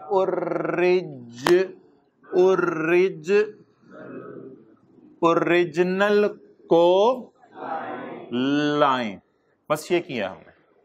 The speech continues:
लेकिन जहां तक ताल्लुक है, ये बैलेंस शीट का item है, ये पी एंड एल का item है, ये पी एंड एल का item है, ये बैलेंस शीट का item है,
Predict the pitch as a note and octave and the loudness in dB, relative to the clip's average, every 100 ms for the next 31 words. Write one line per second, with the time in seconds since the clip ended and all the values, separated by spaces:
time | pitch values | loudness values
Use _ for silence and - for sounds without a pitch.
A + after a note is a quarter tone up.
0 | _ _ _ _ _ - A#2 C#3+ - - | _ _ _ _ _ -4 2 2 2 0
1 | A#3 C4 _ _ _ _ _ _ _ _ | 0 -4 _ _ _ _ _ _ _ _
2 | _ _ _ _ _ _ - - - - | _ _ _ _ _ _ -12 -10 -14 -14
3 | - - G3+ - E3 G#3 A3+ A#3 A#3 - | -18 -12 -4 2 4 4 4 0 0 2
4 | E3 E3 F#3+ F#3 G#3 G#3+ G3+ D3 F#3 F#3 | 4 4 4 2 0 2 0 4 2 2
5 | C#3 C#3+ F3 F3+ - A3+ A3 - A3+ A3 | 0 0 0 -2 -6 -4 -4 0 2 2
6 | G#3+ A3+ A#3+ B3 _ _ _ _ _ _ | 0 -2 -4 -10 _ _ _ _ _ _
7 | _ _ _ _ _ _ _ _ _ _ | _ _ _ _ _ _ _ _ _ _
8 | _ A#2 C#3 F#3+ F#3+ _ D#3+ D#3+ E3 F#3 | _ 0 4 4 2 _ 0 2 2 4
9 | G#3 G#3+ A3+ A3 A3 A#3 A#3 B3+ C4 _ | 4 4 2 0 0 -2 -2 -4 -12 _
10 | _ _ _ _ _ _ - A#2+ E3 G3 | _ _ _ _ _ _ -18 0 2 2
11 | - - - E3 D#3+ F3+ G3 G#3+ G#3+ A3 | -2 -16 -6 -2 0 2 2 2 2 0
12 | G#3+ G#3 A#3 A3+ A#3 B3 A#3+ _ - - | 0 0 -2 -2 -4 -6 -12 _ -20 -20
13 | - - - - - F#3 E3+ D3 D3 C#3 | -20 -18 -16 -12 0 2 2 0 0 -2
14 | - A3 A3 A3+ A3 G#3+ A3+ A3+ A#3+ | -6 -8 -4 0 0 0 -2 -2 -4